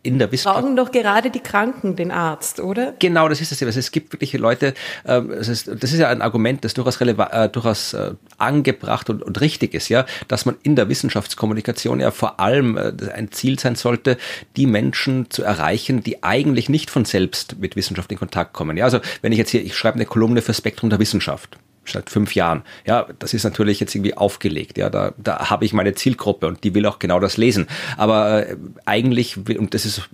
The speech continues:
Speaker 1: es muss auch die, die Zielgruppe natürlich, die muss ja auch was bekommen. Aber eigentlich wäre es natürlich cool, wenn ich die Menschen erreichen könnte, die halt noch nicht wissen, dass Wissenschaft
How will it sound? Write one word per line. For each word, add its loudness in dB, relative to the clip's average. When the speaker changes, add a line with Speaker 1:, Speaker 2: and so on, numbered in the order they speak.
Speaker 1:
es -4
muss 4
auch 2
die, 2
die -4
Zielgruppe 0
natürlich, -2
die -4
muss -4
ja 0
auch 2
was -8
bekommen. -2
Aber 0
eigentlich 2
wäre 2
es 2
natürlich -2
cool, 6
wenn 4
ich -2
die 2
Menschen 0
erreichen -2
könnte, 0
die 0
halt 0
noch 0
nicht 0
wissen, 2
dass -8
Wissenschaft -4